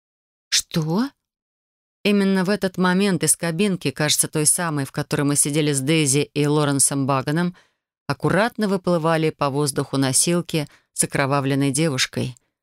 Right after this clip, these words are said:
на груди которой я заметила знакомую брошку в виде букетика сирени, а рядом в ногах лежала соломенная шляпка. «Ой, мамочки!» прошептала я, прикрывая рот рукой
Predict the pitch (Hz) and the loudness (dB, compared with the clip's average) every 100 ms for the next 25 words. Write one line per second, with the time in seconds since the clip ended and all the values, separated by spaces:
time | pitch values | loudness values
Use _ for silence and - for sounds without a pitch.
0 | _ _ 165 147 151 131 139 139 - 165 | _ _ 0 2 0 0 -2 -4 -2 0
1 | 160 139 139 139 143 - 139 127 135 - | 0 0 0 0 0 0 -2 0 -4 0
2 | 139 135 151 156 - 135 127 127 131 - | 0 0 0 -2 -2 -2 -2 -2 -4 -2
3 | 131 - - - 127 123 123 - _ _ | -4 -4 -4 -2 0 -2 -6 -10 _ _
4 | _ _ - 151 180 196 165 151 143 131 | _ _ -2 2 2 2 0 0 0 0
5 | 139 - 143 151 190 170 - 135 160 175 | -4 -2 -2 0 0 0 0 0 0 0
6 | 139 123 131 139 - 143 139 _ _ _ | 0 -2 0 -2 -4 -10 -10 _ _ _
7 | _ _ _ _ _ _ - 220 214 214 | _ _ _ _ _ _ 0 2 4 2
8 | 214 208 - - - 202 208 _ _ _ | 2 0 0 -2 -6 -10 -12 _ _ _
9 | 175 - - - 160 156 160 165 151 - | 0 0 -4 -2 0 2 0 0 -4 -2
10 | 151 151 147 147 - 143 170 175 | 0 2 2 0 -2 -2 0 -2